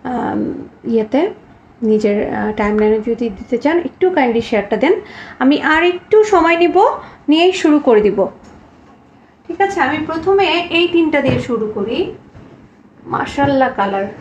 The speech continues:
মাশাআল্লাহ, just মাশাআল্লাহ তিনটা কালার।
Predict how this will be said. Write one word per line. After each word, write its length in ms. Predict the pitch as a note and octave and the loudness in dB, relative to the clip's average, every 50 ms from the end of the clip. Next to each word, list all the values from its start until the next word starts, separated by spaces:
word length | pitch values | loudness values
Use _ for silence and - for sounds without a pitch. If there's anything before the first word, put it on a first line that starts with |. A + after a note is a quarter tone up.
| - - A#3 | -16 -12 -10
মাশাআল্লাহ, 560 | A#3 A#3+ A#3+ - - B3+ A3+ G#3+ G3+ - - - - - - - - - - - - - - - - - - _ _ _ - | -8 -8 -8 -6 -4 -2 0 0 0 -2 -4 -10 -14 -20 -20 -20 -20 -20 -20 -20 -20 -20 -20 -20 -20 -20 -20 _ _ _ -8
just 300 | A#3+ A3+ A3 - - B3 A3 | -8 -8 -8 -8 -8 -6 -4
মাশাআল্লাহ 560 | A3 A#3 A#3+ A#3+ - C#4 C4 B3+ B3+ C4 B3+ B3+ | -2 -2 -2 -2 -2 -4 -2 -2 0 -2 -2 0
তিনটা 280 | A#3+ A3 G#3+ G#3 G3 | 0 0 0 0 -2
কালার। 380 | F#3 - G3+ G3+ A3 C4+ F4+ | -4 -4 -2 0 0 0 0